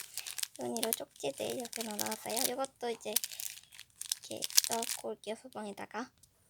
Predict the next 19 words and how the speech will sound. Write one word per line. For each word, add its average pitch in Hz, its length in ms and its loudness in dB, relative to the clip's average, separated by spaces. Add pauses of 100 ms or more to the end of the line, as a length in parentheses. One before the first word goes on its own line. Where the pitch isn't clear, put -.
이렇게 302 240 2
수봉을 370 420 6
<laughs> 381 80 8
써놨는데 330 360 6
수봉이 349 340 6
좀 262 100 6
이상하죠? 262 460 4 (100)
그건 247 260 2
이해해주시면 247 520 -2
되겠습니다. 233 520 -8 (340)
이제 302 220 2
싼 349 460 4
수봉도 359 380 4
이제 254 560 4 (160)
밝혀지도록 269 840 0
할게요. 254 400 0 (680)
첫 - 140 -12
번째는 262 880 2 (1200)
이렇게 226 600 -4